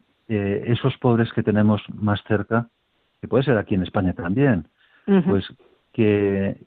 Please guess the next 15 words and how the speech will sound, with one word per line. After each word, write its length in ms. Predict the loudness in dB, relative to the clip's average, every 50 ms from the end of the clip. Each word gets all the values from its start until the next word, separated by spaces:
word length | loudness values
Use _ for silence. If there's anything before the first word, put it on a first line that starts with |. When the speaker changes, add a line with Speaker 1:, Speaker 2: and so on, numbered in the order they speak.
| -20 -12 _
Speaker 1:
que 140 | 0 0 2
veamos 340 | 4 4 4 4 4 2 2 0
en 60 | 0 0
ellos 280 | 0 0 0 -2 0
a, 120 | -2 -2 -2
a, 460 | -2 -4 -4 -4 -4 -4 -6 -6 -6
al 80 | -4
mismo, 520 | -2 -2 -2 -4 -2 0 0 0 0 -2 -4 _ _ _ -20 _ _ _ -6
al 80 | -4 -4
mismo 280 | -4 -2 0 0 0
Jesús, 440 | 0 -2 -6 -4 0 0 0 0 -2
como 240 | -6 -6 -4 -2 -2
decía 420 | -2 -4 -6 -6 -6 -4 -4 -2
antes, 320 | -2 -4 -4 -6 -10 -8 -6
¿no? 160 | -6 -6 -6